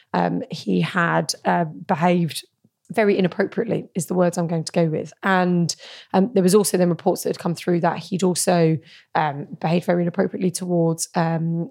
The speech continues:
members of Labour students, young women who were members of Labour students,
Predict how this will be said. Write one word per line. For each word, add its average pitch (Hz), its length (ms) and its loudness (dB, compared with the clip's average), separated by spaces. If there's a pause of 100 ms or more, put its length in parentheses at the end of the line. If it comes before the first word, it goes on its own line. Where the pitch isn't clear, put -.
members 175 280 0
of 170 100 -2
Labour 170 180 0
students, 196 480 0
young 175 220 4
women 185 260 4
who 156 140 0
were 170 80 0
members 165 240 0
of 180 100 -12
Labour 165 200 -2
students, 180 500 -2